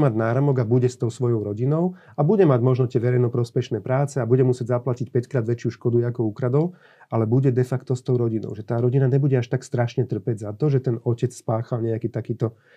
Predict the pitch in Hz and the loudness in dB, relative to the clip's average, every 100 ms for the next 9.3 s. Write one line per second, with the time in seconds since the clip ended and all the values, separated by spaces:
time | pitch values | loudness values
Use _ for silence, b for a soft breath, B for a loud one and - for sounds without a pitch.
0 | b b 120 113 110 107 113 _ _ - | b b 0 2 0 -2 -4 _ _ 0
1 | 113 - 113 104 110 98 117 117 117 b | 0 0 -4 -4 -6 -2 0 0 -4 b
2 | b - 147 147 139 135 135 156 131 - | b 2 4 4 4 0 0 2 2 0
3 | - 123 147 143 127 127 120 107 - 107 | 0 2 4 4 4 2 -2 -2 -4 0
4 | 143 175 - _ - 123 117 113 135 131 | 0 0 -6 _ -4 0 0 0 -2 0
5 | 139 131 127 120 123 127 127 127 120 120 | 2 4 0 0 2 2 0 2 0 2
6 | 117 104 b b b 120 110 139 151 120 | -2 -2 b b b -6 0 2 4 2
7 | - 123 123 110 113 - 98 95 107 - | 0 0 0 0 -2 -2 -6 -6 -8 -4
8 | 175 - 143 135 123 - 120 107 95 98 | -4 2 4 4 2 -2 -2 -2 -6 -4
9 | 135 208 | 0 0